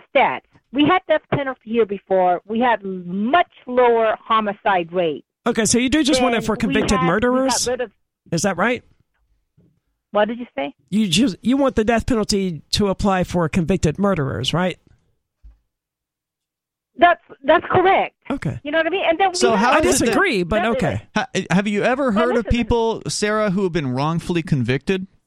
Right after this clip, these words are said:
Speaker 1: Right. That's right.
Speaker 3: You've heard of that?
Speaker 1: But you know what?
Speaker 3: You wanna
Speaker 1: We,
Speaker 3: kill
Speaker 1: we
Speaker 3: those people?
Speaker 1: abolished it. No.
Speaker 2: Okay,
Speaker 3: But
Speaker 2: but
Speaker 3: you
Speaker 2: this
Speaker 3: will.
Speaker 2: happens.
Speaker 1: But
Speaker 2: If
Speaker 1: the
Speaker 2: you
Speaker 1: thing is that
Speaker 2: people
Speaker 1: people that are,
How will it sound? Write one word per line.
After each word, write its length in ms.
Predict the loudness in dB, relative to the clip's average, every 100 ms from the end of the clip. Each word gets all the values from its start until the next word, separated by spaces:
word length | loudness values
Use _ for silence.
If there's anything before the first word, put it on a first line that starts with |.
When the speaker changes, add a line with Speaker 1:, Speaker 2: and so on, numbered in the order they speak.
| _ _ _ _ _ _ _ _ _ _ _ _ _ -20 _ _ _ _ _ _ _ _ _ _
Speaker 1:
Right. 360 | 4 4 4 0 -6 -2
That's 180 | -2 0
right. 280 | 0 0 -2 -2
Speaker 3:
You've 80 | -2
heard 160 | -2
of 80 | -4
that? 200 | -8 -12 _ _ _
Speaker 1:
But 140 | 0
you 80 | 4
know 80 | 2 2
what? 280 | 2 0 0
Speaker 3:
You 100 | 0
wanna 80 | 0
Speaker 1:
We, 40 | 2
Speaker 3:
kill 160 | 2 2
Speaker 1:
we 80 |
Speaker 3:
those 140 | 0 0
people? 260 | -2 -2
Speaker 1:
abolished 300 | -4 -4 -8 -8
it. 140 | -10 -10 _ -20 -20 -20 -20 -20 _ _ _ _ _ _ _ _ _
No. 320 | 2 4 4 0 _ _ _ _ _ _ _ _ _ -4
Speaker 2:
Okay, 180 | 0 2
Speaker 3:
But 60 |
Speaker 2:
but 60 | 2
Speaker 3:
you 40 | 2
Speaker 2:
this 120 | 2
Speaker 3:
will. 80 | 2
Speaker 2:
happens. 440 | 2 0 -2 -2
Speaker 1:
But 100 | -2
Speaker 2:
If 120 | -2
Speaker 1:
the 60 | -2
Speaker 2:
you 100 | -4
Speaker 1:
thing 160 | -4 -4
is 40 |
that 300 | -4 -2 -2
Speaker 2:
people 240 | 0 0 0
Speaker 1:
people 160 | -4 -4
that 180 | -6 -2
are, 480 | 0 2 0 -2